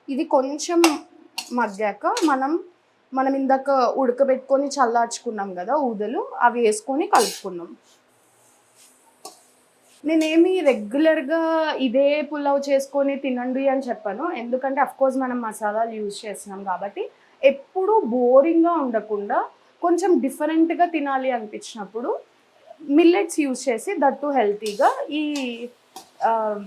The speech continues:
పులావ్ అనేది చేసుకుంటే మనం ఈజీగా తినొచ్చు.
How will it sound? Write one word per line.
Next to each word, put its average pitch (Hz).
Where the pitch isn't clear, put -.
పులావ్ 285
అనేది 269
చేసుకుంటే 226
మనం 285
ఈజీగా 262
తినొచ్చు. 202